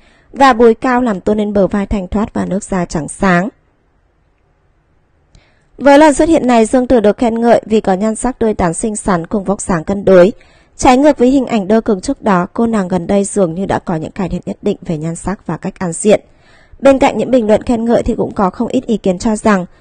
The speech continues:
Dương Tử có phần cổ hơi dài, gây nên sự thiếu cân đối cho cơ thể.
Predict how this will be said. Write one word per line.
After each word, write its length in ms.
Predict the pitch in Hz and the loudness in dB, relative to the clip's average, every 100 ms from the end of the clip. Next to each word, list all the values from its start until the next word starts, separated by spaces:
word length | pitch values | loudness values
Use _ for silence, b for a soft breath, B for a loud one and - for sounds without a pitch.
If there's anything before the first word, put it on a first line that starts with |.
| _ | _
Dương 240 | - 294 285 | 0 2 4
Tử 200 | 285 214 | 4 4
có 180 | 202 | 2
phần 200 | 180 233 | 0 -2
cổ 180 | 196 208 | 2 2
hơi 220 | 185 220 | 2 0
dài, 360 | 214 226 196 180 - _ _ | -2 0 2 0 -6 _ _
gây 180 | 240 277 | 2 4
nên 160 | 269 254 | 4 2
sự 160 | - | 0
thiếu 200 | - 208 | -2 -2
cân 200 | - 214 | 0 -2
đối 200 | 208 180 | 2 2
cho 140 | 175 226 | 2 -2
cơ 200 | - 202 | -2 0
thể. 260 | 254 220 | 4 4